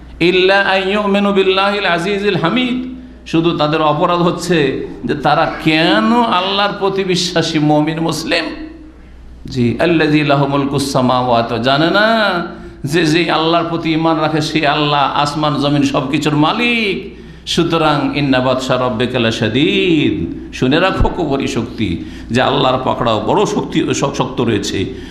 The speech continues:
কিন্তু দোষ ত্রুটি আমাদের মধ্যে রয়েছে, সংশোধন আমরা করতে পারি না, এই জন্য আল্লাহর সাহায্য নেমে আসে না। রাসূলুল্লাহ সাল্লাল্লাহু আলাইহি ওয়াসাল্লাম বলছেন, "ওমান কুতিলা দুনা দামিহি ফাহুয়া শাহীদ।" কেউ নিজের জান রক্ষা করতে গিয়ে যদি মারা যায়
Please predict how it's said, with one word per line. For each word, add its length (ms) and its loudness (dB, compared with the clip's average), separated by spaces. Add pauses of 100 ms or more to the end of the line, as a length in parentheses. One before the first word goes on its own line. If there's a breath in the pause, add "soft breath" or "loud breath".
(140 loud breath)
কিন্তু 220 2
দোষ 440 2
ত্রুটি 300 2
আমাদের 420 2
মধ্যে 280 0
রয়েছে, 560 -2 (220 loud breath)
সংশোধন 600 0
আমরা 320 2
করতে 300 0
পারি 240 0
না, 180 0 (360 loud breath)
এই 120 0
জন্য 220 0
আল্লাহর 300 2
সাহায্য 360 -2
নেমে 240 -2
আসে 240 -4
না। 120 -8 (480 loud breath)
রাসূলুল্লাহ 600 2
সাল্লাল্লাহু 420 -2
আলাইহি 200 0
ওয়াসাল্লাম 140 0
বলছেন, 380 -8
"ওমান 220 2
কুতিলা 360 0
দুনা 320 2
দামিহি 460 2
ফাহুয়া 280 0
শাহীদ।" 680 -2
কেউ 140 2
নিজের 400 2
জান 600 2
রক্ষা 300 0
করতে 380 0
গিয়ে 300 2
যদি 280 2
মারা 340 2
যায় 300 2